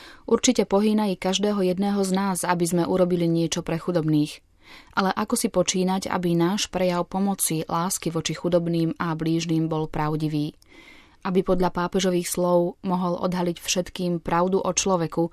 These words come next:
ktorého Boh miluje a stvoril ho na svoj obraz. Aby do našich skutkov lásky nevklzli aspekty pýchy, vlastnej dôležitosti, tendencia robiť veci len pre efekt. Akú podobu by mala mať naša láska voči chudobným?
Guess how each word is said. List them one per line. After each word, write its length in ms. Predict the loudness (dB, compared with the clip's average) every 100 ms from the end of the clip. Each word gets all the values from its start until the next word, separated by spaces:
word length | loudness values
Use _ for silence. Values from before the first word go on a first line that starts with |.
| -6 -20 -8
ktorého 400 | -2 0 0 0
Boh 240 | 4 4
miluje 480 | 4 0 0 0 -4
a 160 | -6 -6 -6
stvoril 480 | -2 0 2 0
ho 80 | 0
na 160 | 0 0
svoj 240 | -2 -2
obraz. 560 | -2 -2 -2 -2 -6 -8 _ -20 -20 -20 -10
Aby 320 | -4 -2 -2
do 80 | 0
našich 320 | 0 0 -2
skutkov 560 | -4 -2 -2 2 2 4
lásky 480 | 2 0 -2 -2 0
nevklzli 640 | 0 -2 0 0 2 -2
aspekty 480 | -4 -4 -4 -4 -4
pýchy, 560 | -2 -2 -2 -4 -6 -8 -16 -20 -6 -2
vlastnej 400 | 0 0 -2 -2
dôležitosti, 880 | 0 0 -2 -4 -4 -4 -4 -6 -10 -20 -6 -2
tendencia 640 | 2 2 0 0 2 2
robiť 320 | 0 2 2
veci 240 | 0 0 0
len 160 | 0
pre 240 | -2 -4 -4
efekt. 560 | -6 -6 -8 -12 -20 _ -20 -20 -20 -20 -6 -2
Akú 240 | 2 2
podobu 400 | 4 4 4 2
by 80 | 2 2
mala 240 | 0 0
mať 160 | -2 0
naša 320 | -2 -2 0
láska 400 | -2 -2 -4 -4
voči 240 | -2 -4
chudobným? 640 | -4 0 2 4 4 2